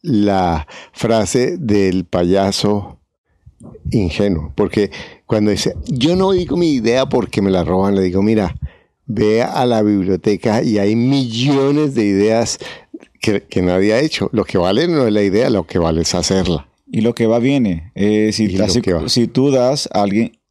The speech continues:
Speaker 2: también vas a recibir. Hay una famosa película que es La cadena de favores, que me
Speaker 1: Ah,
Speaker 2: encanta.
Speaker 1: sí.
Speaker 2: De al-, tú has recibido algo de, por lo menos algo, muy poco de alguien. Si tú no compartes lo que tú sabes con otro, estás siendo egoísta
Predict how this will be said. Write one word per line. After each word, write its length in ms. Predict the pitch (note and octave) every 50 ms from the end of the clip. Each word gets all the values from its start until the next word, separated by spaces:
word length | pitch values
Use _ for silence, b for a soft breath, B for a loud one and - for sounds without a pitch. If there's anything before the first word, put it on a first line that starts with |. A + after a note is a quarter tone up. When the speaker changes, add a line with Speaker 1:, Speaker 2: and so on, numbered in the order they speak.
| _ _
Speaker 2:
también 400 | - A2+ G2+ G2 G2+ G#2+ A2+ A#2 G#2+
vas 180 | G2 G#2 G#2 G#2
a 120 | G#2+ A2
recibir. 500 | G#2 G#2 G2+ F2+ G2 F#2+ G#2+ A2+ G#2+ F#2+
Hay 80 | F#2+ G2+
una 160 | A2 A#2+ B2+
famosa 360 | A#2 B2 A#2 A#2 A2+ - A#2 -
película 400 | A2+ G#2 G#2 G2+ - A2+ A2+ G2+
que 100 | - G2+
es 60 | G2
La 80 | G#2 G2
cadena 340 | - G2+ F#2 F#2 F#2+ G2+
de 80 | G2+ G#2
favores, 540 | - G2 F2+ F2+ F#2+ G2 F#2+ F2+ F#2 - -
que 140 | - E2+ E2+
me 140 | F2 F2 E2+
Speaker 1:
Ah, 260 | G2+ G2+ G2 G2 G2+
Speaker 2:
encanta. 240 | G2+ G#2 - - E2+
Speaker 1:
sí. 60 | D#2+ D#2+ E2 B B B B B B B B _ _ _ _ _ _ _ -
Speaker 2:
De 160 | A#2+ C3+ D3+
al-, 140 | F3+ F#3+ -
tú 160 | - - F3+
has 80 | F#3+
recibido 460 | G3+ G#3+ - F#3+ E3+ E3+ E3 F3+ F3 E3
algo 200 | E3+ E3 F3 D#3+
de, 120 | C#3+ B2+ - _ - -
por 120 | - C3+
lo 80 | C3 C#3+
menos 260 | D#3+ G3+ G3+ F3+ D#3+ E3
algo, 420 | F3 E3 B2+ G2 F2+ E2 D2+ _ -
muy 240 | F2+ A2 C#3+ D#3 C3
poco 320 | - D3 D3 C#3+ - C#3+
de 140 | A#2 G#2 G2+
alguien. 360 | G#2 A2 G#2 F2 E2+ D#2+ D2+ b b b b b b b b
Si 200 | - - - C3+
tú 260 | - - - F#3+ G#3
no 200 | G#3 G3 F3+ E3+
compartes 640 | - - B2+ A#2 A2 - G#2+ G2+ G2 F2 F#2+ F#2 -
lo 160 | F#2+ F#2+ G2 E2+
que 120 | G2+ G2
tú 120 | - A2
sabes 200 | G2 A2 G2+ G2+
con 240 | - - A2+ G#2 A2 A#2+
otro, 260 | B2+ A#2+ - C3+ C3
estás 240 | A#2+ - B2 B2 -
siendo 240 | - B2+ C3 C3
egoísta 600 | C3 A#2 A#2+ A2 A2 A2+ B2+ A#2+ - - C#3+ -